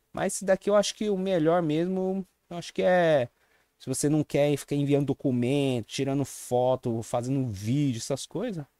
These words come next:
vai nesse daqui mesmo, histórico do canal, que é que você só vai fazendo de boa teu canal aí com os videozinho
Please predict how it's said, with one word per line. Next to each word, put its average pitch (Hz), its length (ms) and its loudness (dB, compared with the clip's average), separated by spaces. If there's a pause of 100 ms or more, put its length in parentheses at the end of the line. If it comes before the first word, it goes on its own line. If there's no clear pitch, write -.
(420)
vai 120 180 -4
nesse 160 240 -6
daqui 208 240 -4
mesmo, 175 240 -2
histórico 147 420 -4
do 151 100 -8
canal, 139 440 -2
que - 140 -6
é 160 80 -2
que 165 300 -4
você - 280 -6
só 190 320 -2 (640)
vai 131 220 -2
fazendo 175 360 2
de 180 100 0
boa 156 260 0
teu 165 120 -4
canal 151 340 -2
aí 165 140 0
com - 160 -2
os 135 120 -2
videozinho 131 920 -2